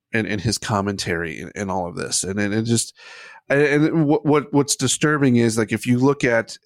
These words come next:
people that are antithetical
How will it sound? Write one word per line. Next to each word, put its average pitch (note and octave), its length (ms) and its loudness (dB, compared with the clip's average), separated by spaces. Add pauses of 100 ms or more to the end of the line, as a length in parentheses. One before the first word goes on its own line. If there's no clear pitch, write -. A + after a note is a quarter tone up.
(1300)
people C#3+ 340 2
that A#2+ 280 2
are G#2 580 2
antithetical C3+ 1040 0